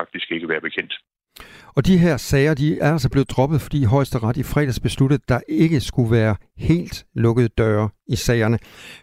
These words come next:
Speaker 2: Blandt andet kan anklageskrifterne mod Lars Findsen og Claus Hjort Frederiksen oplæses for åbne døre, og det fik altså anklagemyndigheden til at droppe sagerne. Anklagemyndigheden skriver sådan her: "Forsvarets efterretningstjeneste vurderer,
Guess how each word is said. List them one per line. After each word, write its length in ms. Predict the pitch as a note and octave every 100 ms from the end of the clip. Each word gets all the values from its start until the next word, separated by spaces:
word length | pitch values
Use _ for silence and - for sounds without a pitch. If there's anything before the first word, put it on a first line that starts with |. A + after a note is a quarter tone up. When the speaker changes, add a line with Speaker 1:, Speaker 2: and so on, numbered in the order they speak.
| -
Speaker 2:
Blandt 200 | D#3+ D#3+
andet 280 | D3+ F#3+
kan 160 | - C3+
anklageskrifterne 800 | C#3 D3+ C3 - C3 - B2 A#2+
mod 220 | A#2+ C#3+
Lars 260 | A#2+ A2+ -
Findsen 300 | D3+ - B2
og 60 | -
Claus 240 | B2+ B2+
Hjort 180 | C3 A2
Frederiksen 380 | C#3+ B2+ - B2
oplæses 640 | B2+ C3 B2 A2 A#2 -
for 300 | A#2+ - -
åbne 200 | - C#3+
døre, 340 | A#2+ A2 G#2+ G#2+ - - -
og 80 | D#3+
det 80 | F3
fik 140 | G#3
altså 220 | D3 D3+
anklagemyndigheden 720 | - D3+ D3 B2+ B2 B2 B2+
til 120 | A2+ D3
at 140 | -
droppe 280 | - G#2+ A#2
sagerne. 600 | - - A#2+ A#2 A#2+ G2 - - - _
Anklagemyndigheden 1000 | C#3+ C#3+ C#3 B2+ A#2+ B2 A2 A#2+ A2+ G2 -
skriver 340 | - - E3 G2+ - _ -
sådan 260 | - D3+
her: 160 | A#2 G2+ - - - - -
"Forsvarets 540 | E3 F#3+ - D#3+ C3 -
efterretningstjeneste 1040 | E3+ - C3 A2+ A#2+ A2+ - A#2+ A#2+ B2
vurderer, 480 | B2+ - F3 D3+